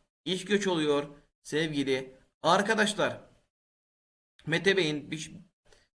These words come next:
iş için bir şehirden başka bir şehre gitmesi iş göç oluyor arkadaşlar. Çünkü bize hani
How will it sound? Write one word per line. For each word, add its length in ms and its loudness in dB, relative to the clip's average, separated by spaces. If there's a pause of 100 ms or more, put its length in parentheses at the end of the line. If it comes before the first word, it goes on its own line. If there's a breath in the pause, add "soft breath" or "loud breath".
(100)
iş 140 -2
için 300 -6
bir 60 -6
şehirden 440 -6
başka 320 -2
bir 60 -4
şehre 300 -4
gitmesi 720 -2 (480 loud breath)
iş 280 -2
göç 220 -2
oluyor 260 2
arkadaşlar. 560 -2
Çünkü 260 -8
bize 160 -2
hani 300 2